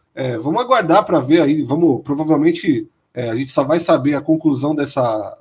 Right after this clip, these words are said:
dessa história, que pode virar uma novela, <laughs> como todas as contratações do Palmeiras, né? Como todos o, como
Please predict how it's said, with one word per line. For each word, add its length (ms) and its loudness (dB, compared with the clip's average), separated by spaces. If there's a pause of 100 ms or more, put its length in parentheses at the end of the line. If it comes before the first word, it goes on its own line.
(100)
dessa 260 -8
história, 500 0
que 160 -18
pode 280 -6
virar 160 0
uma 160 0
novela, 440 -4
<laughs> 60 -20
como 260 2
todas 260 0
as 80 -6
contratações 600 -4
do 100 -12
Palmeiras, 440 -4 (320)
né? 180 -8 (480)
Como 200 6
todos 320 0
o, 400 4 (220)
como 360 -2